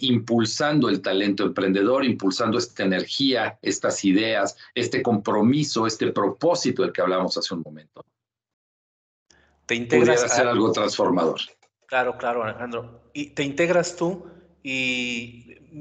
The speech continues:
Speaker 2: quiero imaginarme ese momento en particular. Ahora, ahora sé que con tu experiencia y con todo lo que se ha vivido en Posible,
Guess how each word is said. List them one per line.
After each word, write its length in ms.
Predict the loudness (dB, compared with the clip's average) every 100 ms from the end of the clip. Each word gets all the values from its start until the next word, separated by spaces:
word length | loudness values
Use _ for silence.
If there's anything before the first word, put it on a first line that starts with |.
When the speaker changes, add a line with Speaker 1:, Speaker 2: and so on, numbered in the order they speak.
| -6
Speaker 2:
quiero 200 | 0 2
imaginarme 560 | 2 -2 -2 -4 -2 -4
ese 160 | -6
momento 420 | -6 -4 -6 -4 -6
en 100 | -6
particular. 580 | -8 -12 -10 -2 -2
Ahora, 180 | 0 0
ahora 260 | 0 0 0
sé 180 | -4 -10
que 160 | -10
con 180 | -8 -10
tu 80 | -12
experiencia 640 | -14 -12 -6 -4 -6 -10
y 60 | -10
con 160 | -10 -2
todo 160 | 0
lo 100 | 0
que 80 | -4
se 100 | -4
ha 40 |
vivido 220 | -4 -4 -8
en 100 | -8
Posible, 720 | -10 -10 -10 -12 -16 -20